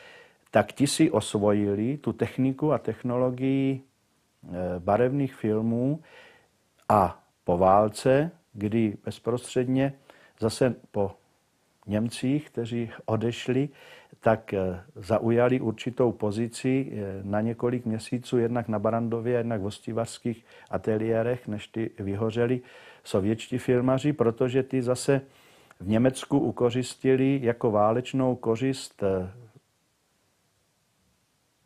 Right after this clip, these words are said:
jednak techniku na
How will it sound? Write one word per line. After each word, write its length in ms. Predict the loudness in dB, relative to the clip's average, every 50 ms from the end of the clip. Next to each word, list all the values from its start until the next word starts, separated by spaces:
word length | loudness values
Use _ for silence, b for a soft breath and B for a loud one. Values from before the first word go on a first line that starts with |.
| _ _ _ -6
jednak 340 | -4 -2 0 0 -2 -2 -2
techniku 640 | -4 -6 -4 -2 -2 -2 -2 -2 -2 -2 -2 -2 -4 -8 B B B B B B B B B B B -4
na 440 | 0 2 4 4 4 2 0 -4 -10